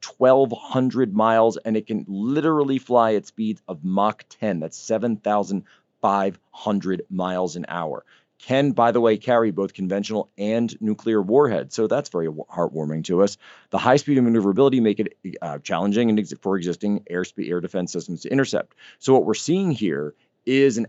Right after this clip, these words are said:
actual test of Russia's hypersonic missile system against the Patriot missile system by Raytheon. What does this mean? This means that the media narrative has a huge financial incentive for both the Americans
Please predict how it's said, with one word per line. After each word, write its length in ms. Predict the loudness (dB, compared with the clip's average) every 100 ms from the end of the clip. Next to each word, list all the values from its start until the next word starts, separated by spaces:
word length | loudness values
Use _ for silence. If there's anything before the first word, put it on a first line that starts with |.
| -2
actual 480 | -2 0 -2 -2
test 580 | -2 2 2 0 -8 -18 _ _ _
of 280 | 0 2 0 -2
Russia's 440 | -2 -2 0 -4
hypersonic 600 | -2 -4 -4 -4 -2 -2
missile 260 | -4 -4 -4
system 500 | -4 -4 -4 -8 -8 _ _
against 340 | -10 -8 -8 -10
the 80 | -12
Patriot 480 | -6 -6 -2 -4
missile 280 | -4 -6 -8
system 360 | -6 -6 -6 -8
by 200 | -6 -6
Raytheon. 640 | -2 -4 -4 -8 -10 -14 -4
What 220 | 0 0
does 100 | -2
this 220 | -6 -2
mean? 400 | 2 4 2 0 -6 -20 _
This 320 | 0 0 2
means 320 | 0 0 -2 -6 _
that 140 | -4 0
the 100 | 2
media 580 | 2 0 0 2 2
narrative 680 | 4 4 4 4 4 0 -4 _ _
has 260 | 0 4 4
a 220 | 4 2
huge 1080 | -2 -6 -4 4 8 10 8 4 -2 -16 -20 _
financial 500 | 2 4 4 2 0
incentive 520 | 0 2 2 2 -2 -6 _
for 140 | -2
both 220 | 2 2
the 100 | 4
Americans 580 | 2 4 4 4 0 0